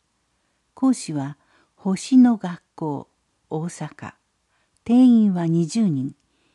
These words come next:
費用は百円。申し込みは十一月五日から電話か来館で。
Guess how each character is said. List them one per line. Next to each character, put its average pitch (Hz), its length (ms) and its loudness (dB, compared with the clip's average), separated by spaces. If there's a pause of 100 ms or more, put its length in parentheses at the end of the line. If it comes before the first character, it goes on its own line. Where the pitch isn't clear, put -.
(220)
費 247 200 0
用 185 220 0
は 123 100 -8
百 147 420 -8
円。 127 180 -8 (760)
申 240 140 4
し - 120 -10
込 240 120 0
み 220 180 2
は 180 240 -8 (340)
十 254 300 0
一 247 340 0
月 208 340 -4
五 190 220 -8
日 190 140 -8
か 170 160 -10
ら 165 200 -8 (320)
電 226 260 0
話 214 160 -4
か 180 160 -8
来 147 180 -10
館 131 320 -10
で。 - 200 -18